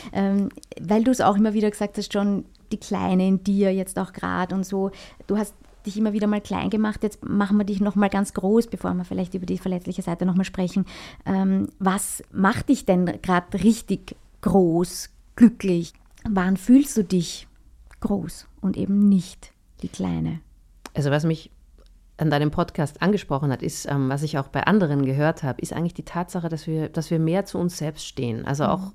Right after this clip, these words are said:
Speaker 2: als ich gefragt wurde für mein Buch,
Speaker 1: Mhm.
Speaker 2: ähm, wenn ich authentisch bin,
Speaker 1: Mhm.
Speaker 2: dann fühle ich mich wirklich groß. Auch wenn ich authentisch traurig oder authentisch peinlich bin.
Speaker 1: Mhm.
Speaker 2: Also es klingt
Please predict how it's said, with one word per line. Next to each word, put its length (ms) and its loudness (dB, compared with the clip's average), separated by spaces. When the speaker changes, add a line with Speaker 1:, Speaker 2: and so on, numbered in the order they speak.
Speaker 2:
als 180 0
ich 140 -12
gefragt 380 -6
wurde 140 -2
für 120 -6
mein 260 -2
Buch, 520 -4
Speaker 1:
Mhm. 200 -2
Speaker 2:
ähm, 420 -2
wenn 140 0
ich 160 -4
authentisch 560 -4
bin, 160 -10
Speaker 1:
Mhm. 320 -10
Speaker 2:
dann 220 2
fühle 240 -6
ich 80 -8
mich 160 -6
wirklich 340 -12
groß. 400 -10
Auch 220 6
wenn 100 2
ich 140 0
authentisch 540 -4
traurig 340 -2
oder 240 -2
authentisch 440 -6
peinlich 380 -4
bin. 200 -8
Speaker 1:
Mhm. 260 -8
Speaker 2:
Also 180 6
es 200 4
klingt 260 4